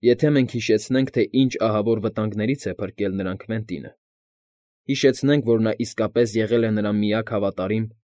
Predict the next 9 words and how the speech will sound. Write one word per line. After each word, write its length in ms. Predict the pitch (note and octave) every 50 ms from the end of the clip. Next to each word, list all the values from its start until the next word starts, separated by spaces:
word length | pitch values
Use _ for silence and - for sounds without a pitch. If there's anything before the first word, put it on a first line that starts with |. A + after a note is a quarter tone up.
| _
և 220 | - A2+ A#2 A2+ - - A#2+
անդավաճան 640 | A#2 A2+ G2 G#2 G2 G2+ G#2 - - A2 G#2 G2
բարեկամը, 540 | E2+ F#2+ G2 G2 G2 - C3+ C3+ A#2 F2+ - - _ _ _ _ _ _ _ _ _ _ _ _ _ _ _ _ _ -
գուցե 320 | C3 C#3 C3+ - - F3 -
իմ 220 | - C#3 D3 C#3+ -
ընթերցողուհիները, 1080 | B2 B2 A#2 - B2 A2 - - A#2 A2 G#2 G#2+ G#2+ G#2+ G#2+ A2 C3 D#3 D#3+ - - - _ _ _ _ _ _ _ _ _ _ -
եթե 280 | - A#2+ A#2 - B2+ A#2+ B2+
նույնիսկ 440 | C3+ C#3+ C#3+ C#3+ C#3 C3 - - A#2+ A#2
նրանց 220 | A2+ A2+ A#2 A2+